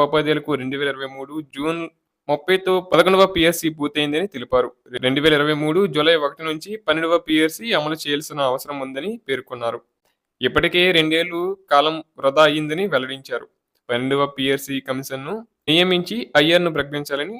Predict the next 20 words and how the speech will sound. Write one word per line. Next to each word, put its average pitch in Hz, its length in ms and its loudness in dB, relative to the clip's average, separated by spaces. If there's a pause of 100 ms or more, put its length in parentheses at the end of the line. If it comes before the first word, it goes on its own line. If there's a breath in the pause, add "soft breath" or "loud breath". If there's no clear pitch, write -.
(160)
డిమాండ్ 131 320 -4
చేశారు. 120 360 -6 (480)
పదకొండవ 151 460 2
పిఆర్సీ 143 540 -2 (160)
అరియర్స్ 143 340 -2
చెల్లించాలని, 135 680 -6 (220)
పెన్షనరీ 185 480 4
బెనిఫిట్స్ 147 480 -4
బకాయిలు 131 400 0
వంటి 135 240 -2
ఆర్థిక 131 360 2
బకాయిలు 127 400 -2 (100)
చెల్లించాలని 123 540 -6
కోరారు. 117 500 -4 (420)
రెండు 123 220 0
వేల 147 140 2
మూడు 135 320 -2
డిఎస్సి 147 460 -2
ఉపాధ్యాయులకు 135 640 -6
మేము 131 340 -6